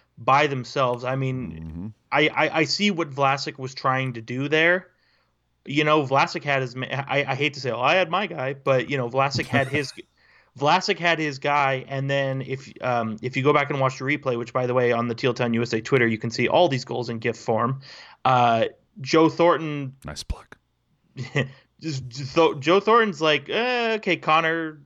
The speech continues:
Speaker 1: just, yeah," and just leaves him be. And, and give it up to Vlasic, you know, Vlasic covering Cashin, obviously, and then tries to cover McDavid, who is Thornton's guy, at the last second. But, uh,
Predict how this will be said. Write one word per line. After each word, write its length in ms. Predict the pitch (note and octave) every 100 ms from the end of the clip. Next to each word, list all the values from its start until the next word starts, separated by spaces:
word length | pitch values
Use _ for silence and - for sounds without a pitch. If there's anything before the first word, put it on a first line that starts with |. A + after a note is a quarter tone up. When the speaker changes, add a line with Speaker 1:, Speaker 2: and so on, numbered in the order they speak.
| _
Speaker 1:
just, 260 | D#3 C#3+ - _
yeah," 540 | - C#3+ C#3 C3+ B2+ A#2+ C3
and 260 | C#3+ C#3 C3
just 200 | D#3 D3+
leaves 220 | G3+ F#3+
him 120 | F#3+
be. 260 | A3+ C#3+ - _ - _ -
And, 320 | D#3 D3+ D3 C3+
and 500 | C#3+ C3+ C3 C3 - _ _ - D#3
give 200 | C3 E3+
it 80 | E3
up 140 | E3+ E3
to 80 | C#3+
Vlasic, 480 | C3+ D3 D#3 C3+
you 80 | C#3
know, 100 | C3+
Vlasic 440 | A#2 C3 C3+ C#3+ A2+ _ -
covering 320 | C3+ C3+ B2+
Cashin, 400 | C3 B2+ C3 C#3
obviously, 400 | B2 B2 B2+ B2+
and 100 | B2
then 100 | A#2+
tries 260 | - B2+ B2+
to 80 | -
cover 400 | C3 B2 A#2+ A#2 - -
McDavid, 500 | C3+ A#2+ C#3 C3+ B2
who 160 | A#2+ C#3+
is 160 | C#3
Thornton's 400 | C#3 C3+ - A#2
guy, 320 | B2 B2 A#2 A2+
at 160 | C3
the 80 | B2
last 240 | B2 A#2 -
second. 320 | B2+ A#2 A2+
But, 260 | C3+ B2 - _ _ _ _ _ _ -
uh, 180 | -